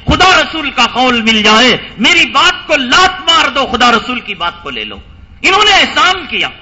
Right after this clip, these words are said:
مولانا الیاس صاحب رحمۃ اللہ علیہ نے احسان کیا، ایک ایکسرسائز دیا، چار مہینے کا ایک طریقہ بتایا، چلا بتایا۔ اب اس کو دین کہنے لگے ہم، ہم شریعت کہنے لگے۔ نماز دین ہے، حنفی طریقہ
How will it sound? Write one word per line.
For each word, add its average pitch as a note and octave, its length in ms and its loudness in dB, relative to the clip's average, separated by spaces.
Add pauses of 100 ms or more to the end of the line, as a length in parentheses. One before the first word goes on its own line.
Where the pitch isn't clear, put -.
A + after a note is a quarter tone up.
(300)
مولانا E4+ 220 2
الیاس D#4+ 360 2
صاحب C#4 180 2
رحمۃ A#3+ 240 -2
اللہ A3+ 120 -2
علیہ B3 140 -2
نے E4 80 -2
احسان C#4 520 0
کیا، E4 280 2 (260)
ایک C4+ 240 -2
ایکسرسائز C#4+ 720 0
دیا، F#3 240 0 (380)
چار B3+ 240 4
مہینے A#3 360 2
کا G#3+ 260 0 (180)
ایک - 220 -4
طریقہ A#3+ 400 2
بتایا، A3 460 2 (140)
چلا B3+ 280 2
بتایا۔ A#3+ 540 2 (260)
اب F#4+ 120 2 (240)
اس G4 300 -2
کو G#4+ 200 2 (220)
دین G4 400 0
کہنے D#4+ 400 0
لگے D4 260 -4
ہم، C4+ 200 -4 (460)
ہم F4+ 100 2 (100)
شریعت D#4 360 -2
کہنے C4 280 0
لگے۔ C#4 220 -4 (720)
نماز A3+ 520 2
دین F4 220 2
ہے، G3+ 220 -2 (240)
حنفی E4+ 380 2
طریقہ D#4+ 460 0